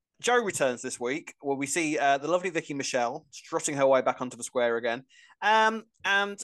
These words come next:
she has returned with the divorce papers. And she is basically, she's turned up and she's seems determined, basically, to make Rocky's life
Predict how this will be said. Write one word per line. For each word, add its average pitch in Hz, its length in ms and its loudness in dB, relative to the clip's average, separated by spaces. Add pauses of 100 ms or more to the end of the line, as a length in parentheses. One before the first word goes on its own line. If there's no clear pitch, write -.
she 254 560 -4
has 185 320 0
returned 170 320 -6
with 147 100 -6
the 139 80 -10
divorce 139 340 2
papers. 123 640 -6 (1500)
And 175 280 0
she - 260 -6
is 226 80 -4
basically, 151 480 -2
she's 147 460 -10
turned 220 240 2
up - 80 -6
and 151 120 -10
she's 165 300 -10 (360)
seems 269 260 0
determined, 156 640 -2
basically, 120 360 -2
to 139 140 -8
make 170 180 -2
Rocky's 139 320 -6
life 120 220 -2